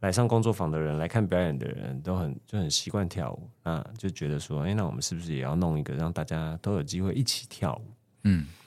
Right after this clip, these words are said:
Speaker 1: 让表演者啦、观众啦、过去的参与者啊、曾经来表演过的艺术家啊，包括我们啊，都可以一起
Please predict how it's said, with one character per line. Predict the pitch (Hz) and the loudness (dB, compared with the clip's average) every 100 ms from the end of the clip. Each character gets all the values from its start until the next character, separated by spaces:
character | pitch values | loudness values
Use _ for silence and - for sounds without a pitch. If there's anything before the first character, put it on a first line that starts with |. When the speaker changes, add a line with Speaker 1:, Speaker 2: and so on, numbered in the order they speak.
| - | -4
Speaker 1:
让 | 104 90 | 2 4
表 | 90 | 4
演 | 92 | 4
者 | 90 82 | 4 2
啦、 | 80 82 82 85 | 2 0 -2 0
观 | 92 | 0
众 | 95 95 90 | 0 2 2
啦、 | 85 85 85 87 | 2 0 0 0
过 | - 98 | 2 2
去 | 107 | 4
的 | 90 | 2
参 | - 101 98 | 2 4 4
与 | 90 | 2
者 | - 82 73 | 2 0 0
啊、 | 73 76 78 78 82 82 87 85 | 0 0 0 2 2 0 -2 -4
曾 | - 85 | -2 0
经 | 95 | 0
来 | 82 | 0
表 | 90 | 0
演 | 90 78 | 0 0
过 | 90 | 0
的 | 80 | 0
艺 | 92 | -2
术 | 110 | -4
家 | - 101 | -2 0
啊， | 98 95 92 95 92 | 0 0 -2 -2 -4
包 | 104 | -2
括 | 101 98 | 0 0
我 | 71 65 | 0 -2
们 | 65 | -4
啊， | 73 80 82 | -4 -4 -4
都 | 85 | -6
可 | 87 | -6
以 | 87 | -6
一 | 87 | -4
起 | - | -6